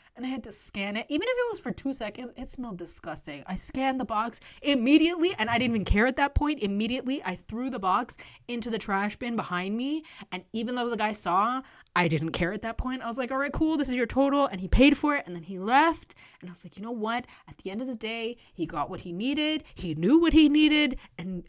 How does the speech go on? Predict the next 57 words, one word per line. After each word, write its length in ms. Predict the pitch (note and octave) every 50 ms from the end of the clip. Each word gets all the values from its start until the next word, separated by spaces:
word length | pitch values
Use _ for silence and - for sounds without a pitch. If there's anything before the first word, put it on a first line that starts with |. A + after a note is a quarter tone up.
| -
and, 100 | G3 F#3+ -
and, 140 | F3+ F#3+ -
and 140 | F3+ F#3+ F#3
I'm, 280 | F3+ F3+ F3+ F3+ F3+ -
and 120 | - F#3+ F#3+
I'm 160 | G3 G3 E3+
good 120 | F#3+ F#3
with 140 | F3+ F3 E3+
that." 180 | - D#3+ D3+ -
And 120 | F3 F#3 G3+
I 60 | G#3+
literally 580 | G3 F#3 G3 G#3+ A#3 A#3+ B3+ C4 C4+ C4 C#4+
went 280 | C#4+ A#3 F#3+ F3 F#3+ G3+
and 100 | - G3
I 60 | F#3
took 280 | F3+ - - G3 G3 -
the 80 | A3
garbage 420 | F#3+ F3 D#3+ D#3+ D#3+ F3+ F3+ - -
bag 340 | - G#3 A3 A#3+ B3+ A#3+ -
and 80 | G3
I 100 | E3+ F3 -
tied 460 | - - - - F#3+ F#3 F#3+ G3+ G#3+
it 100 | A#3+ - -
up, 360 | D3+ D#3+ F#3 B3+ D4+ - - - - - - - - -
and 440 | - G3 G3 F#3 F3 F3 E3+ E3+ D#3 - _ _
I 160 | - F3+ F#3 F3
went 400 | E3 F3 E3+ F#3 G#3+ B3 - -
to 160 | - - B3
go, 260 | F3+ - - - - - - - - - - - - - _ _
<laughs> 540 | _ _ - - - - - - - - _
and 100 | D4+ C4+
I 60 | C4+
went 260 | C4 B3 B3+ B3 B3
to 80 | - -
go 140 | G#3+ A#3 A#3+
toss 400 | A#3+ - - A3 G#3+ G#3+ - B3
it 100 | G#3 G#3
in 100 | G#3+ G3+
our 100 | G3 F#3
garbage 380 | F3+ F#3+ F#3+ F#3 F#3 F#3 E3+
bin 160 | - G3+ G3 F#3+
at 100 | F3+ -
the 60 | E3
back 280 | D3 D#3 D3+ D3+ -
of 40 | G#3+
the 100 | F#3+ F#3+
<laughs> 120 | - - -
store, 300 | - - - - A3+ G3
'cause 200 | - - - -
I 60 | -
was 100 | - - -
just 160 | - - -
like, 160 | B3 - -
"I 80 | A#3+ C4+
can't, 500 | C#4 - F#4 F4 F4 F4 F4 F4 F4 - - - - - - - -
I 140 | - A#4+ A#4+ B4
can't, 560 | B4 C5+ C#5 C5+ C5+ C5+ C5+ B4+ B4 B4 -